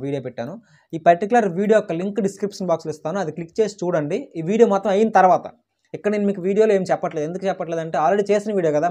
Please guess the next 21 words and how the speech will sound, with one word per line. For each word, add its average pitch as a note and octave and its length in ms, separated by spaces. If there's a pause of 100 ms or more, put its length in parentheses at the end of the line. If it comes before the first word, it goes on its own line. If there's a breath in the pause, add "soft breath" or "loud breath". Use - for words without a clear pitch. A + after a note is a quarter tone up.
మళ్ళీ F3 160
ఇక్కడ F3 180
చెప్తే E3 240
టైమ్ D3+ 160
వేస్ట్ D3 160
అవుతుంది C3 200
అనమాట. B2 200 (500 soft breath)
So A#3+ 60 (160)
Amazon, A3+ 320 (480)
Amazon G3 260 (100)
కంపెనీలో G3 400
అఫిలియేట్ G#3 260 (100)
మార్కెటింగ్ F3+ 440
ఎలా D#3+ 120 (100)
జాయిన్ D3+ 240
అవ్వాలి, C#3 260 (360 soft breath)
ఎలా F3 100 (100)
రిజిస్టర్ F3+ 300
చేసుకోవాలని D#3+ 340
చెప్పేసి D#3 200
already F3+ 200